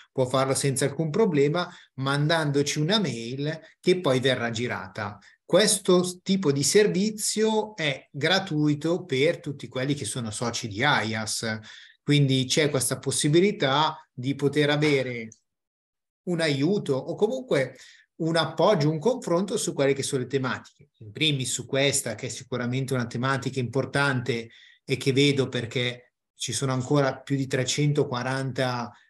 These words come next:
eh, persone che interagiscono e partecipano, ma anche su tante altre tematiche, come può essere la formazione, i sistemi di gestione,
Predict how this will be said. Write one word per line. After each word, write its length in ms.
eh, 320
persone 460
che 80
interagiscono 640
e 60
partecipano, 800
ma 180
anche 260
su 160
tante 320
altre 180
tematiche, 720
come 220
può 140
essere 340
la 140
formazione, 760
i 80
sistemi 400
di 120
gestione, 880